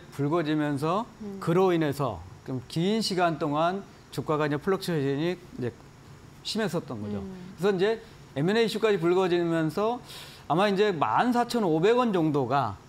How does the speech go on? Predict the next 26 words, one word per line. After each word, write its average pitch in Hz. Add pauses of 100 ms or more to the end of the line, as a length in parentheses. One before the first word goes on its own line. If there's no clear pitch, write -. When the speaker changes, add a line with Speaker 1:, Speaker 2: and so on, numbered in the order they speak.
Speaker 2:
음. 208
Speaker 1:
이제 151
보스턴이 190
이제 143
인수한 165
단가였기 135
때문에 127
Speaker 2:
네. 196
Speaker 1:
그 175
가격대를 165
넘어서서 143
만 147
육천 190
원까지 160
최고가를 170
기록한 135
상황인데 131
Speaker 2:
음. 196 (440)
Speaker 1:
무산되고는 220
이제 185
많이 147 (240)
빠졌었던 196
상황입니다. 110
Speaker 2:
네. 190 (220)
Speaker 1:
근데 214
이제 196